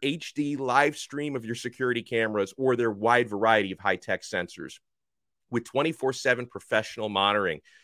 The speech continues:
SimpliSafe's agent call you, their agents call you the moment a threat is detected, and they dispatch police or first responders in an emergency,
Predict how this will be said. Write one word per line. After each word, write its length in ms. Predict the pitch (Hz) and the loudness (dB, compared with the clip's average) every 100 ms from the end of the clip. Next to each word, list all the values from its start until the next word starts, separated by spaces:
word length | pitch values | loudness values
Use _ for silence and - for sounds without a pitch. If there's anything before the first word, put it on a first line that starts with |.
| _ | _
SimpliSafe's 640 | - - 233 220 185 170 - | -6 -6 -4 -4 -2 -2 -2
agent 340 | 139 143 123 - | -2 -2 -6 -10
call 340 | - 139 156 | -4 4 6
you, 220 | 151 98 92 | 4 0 0
their 200 | 104 - | 0 2
agents 320 | 151 127 110 | -2 -4 -8
call 220 | - 135 | 0 0
you 100 | 117 | 2
the 120 | 107 | -2
moment 420 | 104 123 151 135 113 | 0 4 4 4 -2
a 40 | |
threat 280 | - 123 113 | -2 2 2
is 140 | 107 | 0
detected, 480 | - - 110 98 98 | -10 -2 -2 -2 -8
and 120 | 110 107 | -6 -6
they 80 | |
dispatch 580 | 104 135 151 - 165 156 | -4 -4 -4 2 2 2
police 460 | - 127 127 143 - | -6 -4 -4 -4 -6
or 100 | 117 | -8
first 340 | - 120 123 | -2 -2 -2
responders 560 | - - 117 117 117 117 | -8 -4 2 2 2 -2
in 120 | 123 131 | -4 -2
an 80 | |
emergency, 680 | 123 113 120 120 - 131 123 | 0 2 0 -4 -8 -8 -8